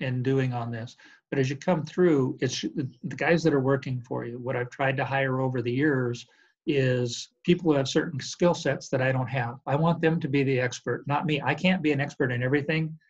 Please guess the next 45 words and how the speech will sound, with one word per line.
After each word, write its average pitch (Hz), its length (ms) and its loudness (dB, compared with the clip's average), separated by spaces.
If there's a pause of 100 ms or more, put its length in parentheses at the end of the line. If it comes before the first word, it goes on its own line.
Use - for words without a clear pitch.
(280)
I'm 139 120 -4
kind 147 220 -2
of 143 80 -2
that 135 180 -2
jack 135 280 -2
of 139 100 -6
all 143 140 0
trades. 139 380 0
I've 120 140 -4
got 135 200 -2
the 135 80 -4
experience. 135 580 -2
I 120 80 -4
know 127 180 -2
where 135 180 0
issues 135 400 0
are 123 120 -2
at, 139 280 -2 (520)
but - 80 -2
I 147 100 0
try 185 200 0
and 156 140 -2
find 151 240 -2
people 143 260 -2
who 127 60 0
are 120 100 0
really 139 320 0
good 147 280 0
at - 140 -6
certain 131 460 -4
things. 127 640 -6 (200)
Uh, 117 200 -10 (340)
one 139 140 -4
of 135 80 0
my 135 120 0
guys 135 420 -2
used 131 200 -4
to 135 60 -6
work 135 200 -4
for 139 140 -2
a 135 60 -4
door 143 180 -2
and 139 80 -6
hardware 139 380 -2
company. 120 420 -6